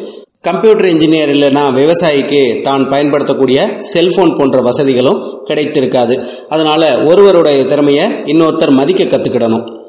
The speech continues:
இதைத்தான் ஆர் டபிள்யூ எமர்சன் அப்படிங்கிற ஒரு ஆங்கில கவிஞர் தான் எழுதிய Mountain and the Squirrel அப்படிங்கிற போயம்ல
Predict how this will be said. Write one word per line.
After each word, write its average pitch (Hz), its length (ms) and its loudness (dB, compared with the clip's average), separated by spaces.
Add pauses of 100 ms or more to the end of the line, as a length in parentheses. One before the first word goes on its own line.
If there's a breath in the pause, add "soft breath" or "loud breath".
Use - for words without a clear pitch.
(220)
இதைத்தான் 170 800 -2
ஆர் 160 340 0
டபிள்யூ 156 360 2
எமர்சன் 151 540 0 (120)
அப்படிங்கிற 143 380 0
ஒரு 127 140 4
ஆங்கில 156 360 2
கவிஞர் 135 600 0
தான் 139 260 0
எழுதிய 143 400 0
Mountain 160 440 0
and 135 180 2
the 135 60 0
Squirrel 139 340 0
அப்படிங்கிற 127 600 0
போயம்ல 135 380 0